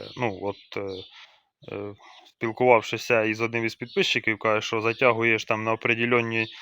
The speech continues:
ньютонометри, а тоді ще там на дев'яносто градусів. Ну, друзі, я не знаю, не спеціаліст, всігда на М Т З монтіровка, труба. Та й усе. А тут якби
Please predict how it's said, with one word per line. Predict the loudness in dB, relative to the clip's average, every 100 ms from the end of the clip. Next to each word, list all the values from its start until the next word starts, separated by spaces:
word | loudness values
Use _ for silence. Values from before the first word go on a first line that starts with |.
| -18 -18 -4
ньютонометри, | -2 0 0 2 2 2 2
а | 0 0
тоді | -4 -2 2
ще | 4 4 4
там | 4 0
на | -2
дев'яносто | 4 4 2 -2 -4
градусів. | -2 -4 -8 -14 -14 -16 _ -20 -20 _ _ _ _ _ _ _ _ _ _ _ 0
Ну, | 2 2 0 -12 -12 -14 -10
друзі, | -4 -4 -4 2
я | 4
не | 4
знаю, | -2 -8 -10
не | -12
спеціаліст, | -10 -8 2 4 4 0 -4
всігда | -12 -12 -8 -4 4 4
на | 4
М | -4 -4
Т | -4
З | 2 4 4 0 -18 -20 -10
монтіровка, | -6 -2 4 4 4 0 -4
труба. | -4 -2 4 4 2 -20 -20 -20 -20 -20 -20 -20 -20 -20 _ -20 _ _ _ _ _ _ _ _ _ _ _ _ -6
Та | -2
й | -2
усе. | -4 -8 -6
А | -4
тут | -4 -8 -2
якби | -2 -2 -2 -2